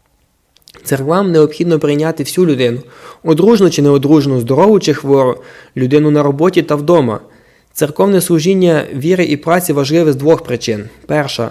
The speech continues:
робота часто є горнилом, в якому Бог проливає світло на ідолів людини і вдосконалює їх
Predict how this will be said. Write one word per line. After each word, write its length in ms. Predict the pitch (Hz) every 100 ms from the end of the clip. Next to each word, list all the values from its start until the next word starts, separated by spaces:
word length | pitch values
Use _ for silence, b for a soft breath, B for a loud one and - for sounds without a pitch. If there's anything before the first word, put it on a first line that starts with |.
| -
робота 420 | 139 123 180 185
часто 340 | 151 165 160 147
є 140 | 143
горнилом, 540 | 123 131 151 190 180 131
в 40 |
якому 340 | 131 147 143
Бог 400 | 127 135 170 180
проливає 560 | - 135 131 127 135 131
світло 440 | - 147 170 151
на 120 | 131 123
ідолів 380 | 170 170 165 160
людини 380 | 147 139 143 139
і 60 | 131
вдосконалює 640 | 123 123 - 127 135 156
їх 420 | 143 120 123 120